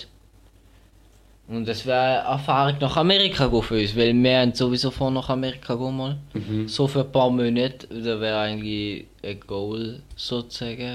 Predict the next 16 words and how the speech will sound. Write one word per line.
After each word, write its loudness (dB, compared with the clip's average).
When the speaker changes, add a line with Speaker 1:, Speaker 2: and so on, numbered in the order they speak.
Speaker 1:
weil 0
man -2
dort -4
halt 0
auch 0
Leute -2
übers -8
Internet -2
kennen -2
und -12
so, -10
wo -6
man -10
könnte -2
connecten, -6
weil -6